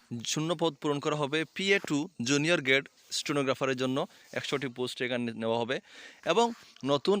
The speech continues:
পদ সৃষ্টি করা হয়েছে আরও সত্তরটি। নতুন পদ সৃষ্টি, স্বরাষ্ট্র অধিদপ্তরের অধীনে সাত জেলায় উপপরিচালকের নতুন কার্যালয়ের জন্য আরও সত্তরটি পোস্ট এখানে হবে। তাছাড়া রয়েছে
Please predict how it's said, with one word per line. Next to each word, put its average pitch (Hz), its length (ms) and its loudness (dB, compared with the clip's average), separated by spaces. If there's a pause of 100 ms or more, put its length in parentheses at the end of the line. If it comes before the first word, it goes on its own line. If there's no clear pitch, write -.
পদ 160 220 4 (120)
সৃষ্টি - 320 -2
করা 147 140 2
হয়েছে 143 240 2
আরও 139 160 4
সত্তরটি। 147 560 -2 (460)
নতুন 135 380 -2
পদ 143 160 2
সৃষ্টি, 135 260 -6
স্বরাষ্ট্র 143 420 0
অধিদপ্তরের 143 480 -2
অধীনে 131 400 0
সাত 131 240 0
জেলায় 131 360 2 (380)
উপপরিচালকের 151 800 -2
নতুন 131 340 0
কার্যালয়ের 123 440 0
জন্য 127 220 -2
আরও 120 140 2
সত্তরটি 127 540 -6
পোস্ট 135 240 -4
এখানে 127 260 -2
হবে। 120 260 -2 (540)
তাছাড়া 185 300 2
রয়েছে 180 340 0